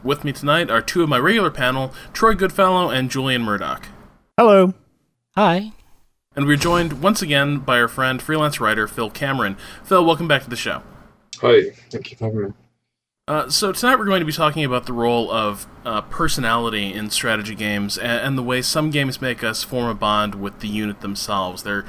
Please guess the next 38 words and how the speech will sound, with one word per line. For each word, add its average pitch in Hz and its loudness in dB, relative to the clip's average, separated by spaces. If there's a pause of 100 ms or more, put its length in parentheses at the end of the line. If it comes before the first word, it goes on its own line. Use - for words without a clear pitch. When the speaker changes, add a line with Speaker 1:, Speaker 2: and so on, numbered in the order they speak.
(260)
Speaker 1:
they're 131 0
very 120 2
relatable. 101 -4 (580)
Uh, 110 0 (100)
now, 175 -2
now, 180 2
Phil, 214 2
this 226 -2
was 254 -2
something 180 0
you 156 -2
brought 151 2
up 143 2
to 147 -8
me 127 -4
a 117 -6
few 123 -6
weeks 120 -4
ago. 107 -2 (460)
Would 160 2
you 233 4
talk 247 4
a 208 -4
bit 180 -2
about 147 2
what 131 -2
you 135 -4
mean 120 -2
and, 107 -4
uh, 107 -2
how 190 0
it 208 -6
changed 175 -4
your 139 -2
interest 135 -6
in 110 -4
strategy 113 -4
games? - -12